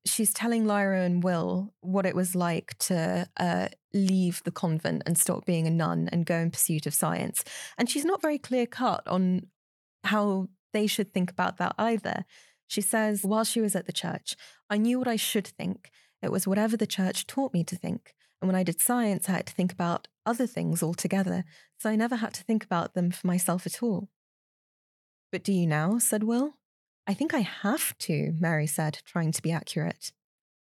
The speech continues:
"When you stopped believing in God," he went on, "did you stop believing in good and evil?" "No, but I stopped believing that there was a power of good and a power of evil that were outside us.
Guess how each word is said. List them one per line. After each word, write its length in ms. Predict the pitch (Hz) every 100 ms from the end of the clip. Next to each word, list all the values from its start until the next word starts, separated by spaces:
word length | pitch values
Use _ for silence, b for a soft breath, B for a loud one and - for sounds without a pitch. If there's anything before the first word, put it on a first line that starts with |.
| _ _ -
"When 120 | 240
you 80 | 302
stopped 260 | - 302
believing 340 | 240 247 226 190
in 140 | 170
God," 280 | 175 160 147
he 120 | 175
went 260 | 156 160 160
on, 220 | 160 180 _ _ _ -
"did 120 | 208
you 80 | 233
stop 240 | - 247
believing 320 | 226 226 214
in 120 | 202
good 160 | 196 202
and 100 | 202
evil?" 340 | 247 226 - 220 _ _ _ _ _ _ _ _ -
"No, 420 | 233 185 160 208 - _ _ _ -
but 80 | 214
I 60 |
stopped 280 | 214 - 247
believing 400 | 226 220 214 196
that 120 | 180
there 120 | 180
was 120 | 185 175
a 40 |
power 360 | - - 202 185
of 140 | 180
good 200 | 180 160
and 80 | 165
a 60 |
power 340 | 165 - 185 175
of 120 | 160
evil 360 | - 180 160 147
that 140 | -
were 140 | 165
outside 420 | 156 - - 180 175
us. 280 | 180 -